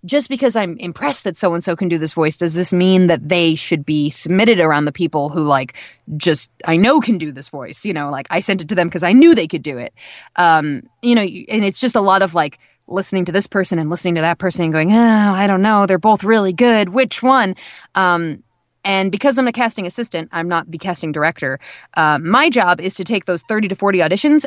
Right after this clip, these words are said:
and pare them down to my top six. Um, and then I send my top six along to Rooster Teeth, and they pick their favorite from that pack of six. So <sighs> I remember, um, when we were casting the first, like,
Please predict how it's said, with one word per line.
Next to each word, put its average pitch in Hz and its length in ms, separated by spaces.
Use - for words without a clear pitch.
and 180 120
pare 226 220
them 233 160
down 190 240
to 190 80
my 156 400
top 151 340
six. - 600
Um, 156 300
and 165 140
then 165 100
I 160 60
send 202 260
my 180 140
top 175 280
six - 300
along 156 280
to 185 100
Rooster 277 280
Teeth, 190 300
and 165 220
they 190 180
pick 196 240
their 240 240
favorite 185 460
from 160 140
that 143 140
pack 208 260
of - 100
six. - 340
So 180 580
<sighs> - 1120
I 190 100
remember, 208 760
um, 170 300
when 170 120
we 190 140
were 185 140
casting 160 760
the - 160
first, - 720
like, 160 200